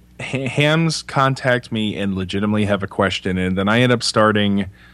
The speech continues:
you know, a, a conversation that'll go back and forth for a couple weeks, and people be like, "Well, what about this?" And there have been times where my viewers have turned me on to products that I didn't know existed that were worth checking out.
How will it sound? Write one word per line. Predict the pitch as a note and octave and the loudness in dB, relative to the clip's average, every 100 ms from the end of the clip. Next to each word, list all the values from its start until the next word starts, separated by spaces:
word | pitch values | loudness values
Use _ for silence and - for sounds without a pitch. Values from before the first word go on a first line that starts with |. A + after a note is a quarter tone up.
| - - - - | -20 -20 -16 -2
you | C3+ | 2
know, | B2+ B2 | 4 2
a, | A2+ B2+ - | 2 2 0
a | B2+ | -2
conversation | C3+ C3 C3 A#2+ B2+ A#2+ G#2 | 0 2 2 2 0 0 -2
that'll | F#2 G2 | -6 -4
go | G#2+ G#2+ | -2 2
back | G#2+ G2+ | 0 0
and | G#2 | -4
forth | - A2 G#2 | -2 -2 -2
for | F2+ | -6
a | E2+ | -6
couple | F2 D#2+ | -8 -8
weeks, | D2 B1+ - - - | -8 -10 -10 -12 -10
and | G#2 F#2+ F#2 F2 | -6 -4 -2 -4
people | - G2+ F#2 | -6 -10 -4
be | F#2+ | -4
like, | F#2 | -2
"Well, | A2+ | 2
what | D3+ F3 | 4 4
about | D#3 C3+ - | 4 2 0
this?" | F2 - - - | -2 -2 -8 -6
And | G#2+ G#2 G2+ G2+ G2+ - - - - - | -2 0 0 -2 -6 -20 -20 -20 -20 -8
there | C3+ C#3 D3+ | 2 6 6
have | D3+ | 4
been | C#3 | -2
times | C3 C3 B2 A#2+ | 0 0 0 -2
where | A#2 A2+ | -4 -2
my | A#2 B2 | -2 -2
viewers | A#2+ B2 B2 - | -2 0 0 -2
have | G2+ | -10
turned | - A#2 A2+ | -2 0 0
me | A2+ | 0
on | A2 G#2+ | 0 -2
to | G#2+ | -6
products | - A2 G#2 G#2 - | -2 2 2 0 -4
that | G2 | -4
I | G2 | -2
didn't | G#2 A2+ | -2 0
know | G#2 | -2
existed | F#2+ F#2+ G2+ - A2 | -2 -2 -2 0 2
that | G#2 | 2
were | G2 G2 | 4 2
worth | G2 G2+ | 2 0
checking | - G2+ G2 E2+ | 0 -2 0 -2
out. | D#2+ F2+ - | 0 0 -2